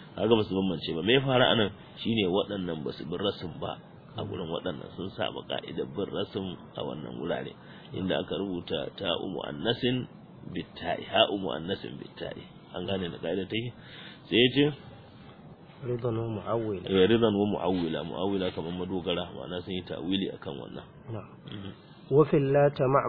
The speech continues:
Speaker 2: مرضات مع ذات بهجة ولا تعرضا هيهات هاديه رفلا.
Speaker 1: وفي اللات مع مرضات مع ذات بهجة ولا تعرضا. Waɗannan kisa'i shi kaɗai ke wanda bai musu.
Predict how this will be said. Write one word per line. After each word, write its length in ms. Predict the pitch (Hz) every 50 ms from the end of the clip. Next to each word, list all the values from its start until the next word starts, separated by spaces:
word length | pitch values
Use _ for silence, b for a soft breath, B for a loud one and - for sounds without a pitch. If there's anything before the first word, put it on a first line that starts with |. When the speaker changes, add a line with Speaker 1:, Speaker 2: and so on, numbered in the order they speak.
| 131 131
Speaker 2:
مرضات 480 | 131 127 127 113 110 135 139 135 131 -
مع 220 | 131 123 123 117 101 110
ذات 320 | 110 123 131 135 131 135
بهجة 600 | - 123 113 120 117 110 113 110 139 139 139 - 147 139 139 135 135 131
ولا 360 | 120 120 117 117 127 131 135
تعرضا 560 | 131 - 135 113 - 107 120 131 123 131 127 120 113 113
هيهات 520 | 123 120 120 120 113 131 127 131 127 -
هاديه 580 | 120 107 120 123 127 127 120 127 131 131 123 131 123 117
رفلا. 480 | 113 110 - - - 143 131 123 113 92
Speaker 1:
وفي 240 | 95 110 107 117 113
اللات 420 | 107 104 101 101 98 90 85 - - - - - - - -
مع 160 | 85 98 - - 110
مرضات 520 | 107 101 98 95 87 92 90 85 - - - - - - - 95
مع 140 | 98 95 69 85 90
ذات 240 | 104 104 104 - 101
بهجة 460 | 85 76 78 80 76 85 104 95 - - 92
ولا 320 | 90 82 78 87 95 95
تعرضا. 480 | 92 - - 80 82 104 120 110 104 98 87 80 78
Waɗannan 400 | 92 - - 104 104 104 95 85
kisa'i 400 | - 90 - - 87 73 82 85
shi 160 | - - -
kaɗai 300 | - - - - 107 107
ke 100 | 101 - - -
wanda 220 | - - - -
bai 120 | - 57 62 78
musu. 240 | 82 78 - -